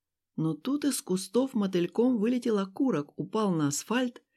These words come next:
рассыпавшись на искры, и вслед за этим на фоне мутно светящегося окна – показался силуэт фуражки. Милиционер устал сидеть в засаде. У него, наверное, уже затекли ноги, ему хотелось к морю,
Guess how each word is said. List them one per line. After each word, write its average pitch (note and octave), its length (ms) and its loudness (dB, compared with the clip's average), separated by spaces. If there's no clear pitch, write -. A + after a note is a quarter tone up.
рассыпавшись F#3 840 -2
на D#3+ 140 2
искры, G#3+ 720 0
и F#3 100 2
вслед F#3+ 380 2
за E3 100 0
этим F#3 360 0
на D#3+ 100 -2
фоне F3 320 0
мутно F3+ 320 0
светящегося D#3+ 800 -2
окна – F3+ 420 0
показался D3+ 680 -2
силуэт D3+ 480 0
фуражки. C#3+ 640 -4
Милиционер C#4+ 680 2
устал A3 340 -2
сидеть D#3+ 380 0
в D3 40 -6
засаде. C#3+ 600 -2
У - 80 2
него, C#4 220 10
наверное, G3 400 6
уже F3+ 200 4
затекли F3+ 440 0
ноги, E3 360 0
ему D#3 260 -2
хотелось D#3+ 480 -2
к - 100 -6
морю, D#3+ 520 2